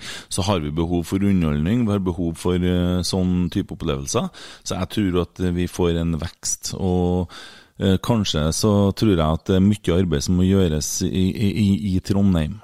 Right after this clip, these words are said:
Eh, fordi at jeg har inntrykk av at de fleste folkene som går på Lerkendal kommer fra Nord-Trøndelag, som det het før, og Fosen. <laughs> Så det virker som det er flere folk derfra på kamp enn hva det gjør fra selve Trondheim.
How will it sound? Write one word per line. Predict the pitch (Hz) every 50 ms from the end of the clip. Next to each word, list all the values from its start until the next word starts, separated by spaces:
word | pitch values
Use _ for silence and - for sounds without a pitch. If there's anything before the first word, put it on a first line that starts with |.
| - - -
Eh, | 92 98 98 98 95 92
fordi | - - 110 104 95 90 90
at | 90 -
jeg | 95 92
har | 98 104
inntrykk | 107 110 104 82 82 73 78
av | 82 90
at | 82
de | 92 90
fleste | - - 98 98 - - _ - 80 76 78 85 -
folkene | - 120 98 85 85 78 78
som | - 95 90
går | 90 90 -
på | - 92
Lerkendal | 90 80 - - 78 78 80 80
kommer | - - 98 90 87
fra | - - 87 87 87 87 85 85 85 85 85 87 87 87 87 87 82 78 73
Nord-Trøndelag, | 95 98 101 101 107 107 110 90 - - - 87 80 76 73 71 71 76 80 78
som | - 104 101
det | 98
het | 101 98 -
før, | - 101 95 98 104 113 87
og | 90
Fosen. | - - 92 76 71 - - - 76 87 101 - _ _ -
<laughs> | _ _ - -
Så | 98 - - - 127 117 - - - - - -
det | - 110
virker | 117 110 - - 82 85
som | 98 95 90
det | 87
er | -
flere | - 104 85 80 76 80
folk | - 104 92 -
derfra | - 104 92 - - 85 78
på | - 87
kamp | - 110 107 95 104
enn | 95 87
hva | 95 95
det | 92 90
gjør | 85 85 87 85
fra | - - 85
selve | 82 98 87 76 71
Trondheim. | 85 87 82 78 87 101